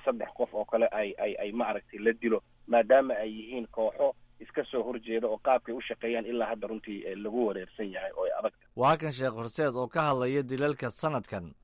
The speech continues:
Speaker 2: labada kun iyo siddeed iyo tobanka ee Soomaalida magaaladaasi.
Speaker 1: Sanadkan inta wiil ee Soomaali ah ee nooga dhimatay two thousand eighteen-kii runtii waxaan dhihi karaa,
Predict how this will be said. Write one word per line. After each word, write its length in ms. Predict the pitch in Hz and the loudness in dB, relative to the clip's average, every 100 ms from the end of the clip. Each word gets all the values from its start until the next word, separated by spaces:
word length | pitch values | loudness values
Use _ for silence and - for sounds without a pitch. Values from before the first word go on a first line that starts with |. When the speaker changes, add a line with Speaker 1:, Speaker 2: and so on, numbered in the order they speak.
| - | -8
Speaker 2:
labada 440 | 117 117 123 113 | -2 0 2 0
kun 220 | - 110 | -2 -2
iyo 160 | 101 101 | 0 -2
siddeed 360 | 92 98 123 117 | -2 2 4 4
iyo 120 | 110 | 2
tobanka 380 | 120 120 127 110 | 4 2 2 0
ee 200 | 104 101 | 2 0
Soomaalida 640 | 110 104 104 107 120 113 | 0 2 4 4 4 2
magaaladaasi. 960 | 104 98 98 104 95 90 85 - 101 - - - - | 2 2 2 2 0 -2 -4 -6 -8 -8 -16 -14 4
Speaker 1:
Sanadkan 760 | 185 196 160 - - 151 151 - _ 170 | 6 8 6 4 6 6 6 0 _ 2
inta 340 | 185 - 143 | 2 4 2
wiil 320 | 135 143 151 117 | 4 2 4 4
ee 140 | 117 - | 2 2
Soomaali 520 | 120 117 117 117 120 110 | 4 6 8 8 6 4
ah 140 | 120 - | 0 0
ee 180 | 120 113 | 2 2
nooga 380 | 110 110 110 123 | 2 2 4 2
dhimatay 400 | 117 110 104 107 - | 0 -4 -6 -10 -10
two 100 | 127 - | -12 2
thousand 500 | 113 107 107 104 - | 4 4 0 -4 -6
eighteen-kii 680 | - 107 - 135 127 110 113 | -2 -4 -4 2 2 4 4
runtii 480 | 123 131 - 127 127 - _ _ _ - | 6 6 4 0 0 -4 _ _ _ -8
waxaan 300 | - 123 120 | -2 -2 0
dhihi 200 | 127 113 | -2 -2
karaa, 380 | 113 107 104 | 0 2 2